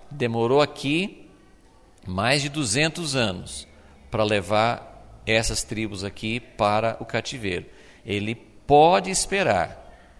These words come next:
Eu acho que nós não temos duzentos anos, porque isso aqui tá acontecendo há dois mil <laughs> anos já.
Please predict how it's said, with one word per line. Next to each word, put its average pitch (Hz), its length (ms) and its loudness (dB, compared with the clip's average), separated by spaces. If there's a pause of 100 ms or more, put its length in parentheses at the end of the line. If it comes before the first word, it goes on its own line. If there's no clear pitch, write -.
(420)
Eu 107 160 2
acho 113 140 2
que 143 100 -4
nós 135 400 2
não 170 120 -6
temos 123 320 -6
duzentos 104 520 -6
anos, 101 180 -4
porque - 260 -10
isso - 140 -4
aqui 139 140 -6
tá 139 120 -4
acontecendo 120 680 -4 (240)
há 123 80 0
dois 139 380 2
mil 208 340 2
<laughs> - 40 -4
anos 131 320 2
já. 98 260 2